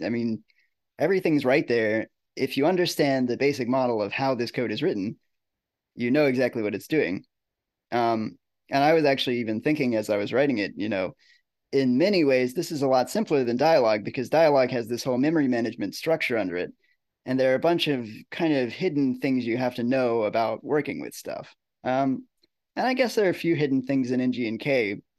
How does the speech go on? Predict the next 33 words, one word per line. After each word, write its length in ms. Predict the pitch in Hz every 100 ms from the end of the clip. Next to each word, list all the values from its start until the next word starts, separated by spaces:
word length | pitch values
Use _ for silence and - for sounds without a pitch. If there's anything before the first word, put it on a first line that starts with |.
| -
Um, 480 | 117 113 110 110 - _ _ _ -
there, 180 | 139 135
like, 280 | 156 151 131 -
there 540 | - - - 190 175
are 40 |
operations 600 | 139 139 127 123 123 113
that 120 | - 127
aren't, 240 | 110 104 _ -
that 200 | 135 131
are 220 | 127 113
sort 280 | - 151 139
of 80 |
utility-like, 800 | 131 135 151 147 139 117 120 135
but 160 | 139 127
they 140 | 127
operate 340 | 127 123 120 110
in, 300 | 110 107 -
in 160 | - 113
chunks 540 | - 123 131 - - -
in 120 | 117
order 220 | 117 110
to 100 | 101
vectorize. 600 | 107 123 135 131 131 135 _ _ - - -
So 120 | 151
you 120 | 139
have 180 | 131 131
to 80 | 135
know 260 | 123 123
that, 180 | 123 120 - _
you 160 | 120 120
know, 160 | 110
if 200 | 104 107
you, 300 | 123 107 110